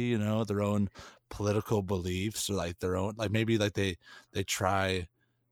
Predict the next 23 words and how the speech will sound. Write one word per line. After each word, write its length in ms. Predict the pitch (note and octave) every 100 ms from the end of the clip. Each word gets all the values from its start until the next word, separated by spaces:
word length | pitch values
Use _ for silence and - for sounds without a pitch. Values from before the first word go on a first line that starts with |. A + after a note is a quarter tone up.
| -
marijuana, 920 | F2+ F#2 F#2 E2+ E2+ F#2 G2 C3 C#3 C3
you 100 | B2
know, 180 | B2+ C#3
or 140 | D3
something. 320 | A#2+ A#2 A2 C3
They 60 |
do, 140 | A#2 B2+
like, 120 | A2+
some 220 | - F#2+
naughty 320 | F#2 F#2 A2 G#2
things. 280 | G2+ G#2+
But 100 | -
A 160 | A2+ C3
V 180 | A#2 A#2+
is 100 | G#2+
just 200 | G2 -
like, 220 | E2+ E2+ - - - - _ _
"What 320 | - A2+ C#3 D3+
if 180 | C3
I 160 | A2+ A2+
go 220 | A2 G#2+
with 340 | G2 F2+ - - _ _ - _ _ _ - -
Donkey 540 | G#2+ A#2+ B2+ - F#2+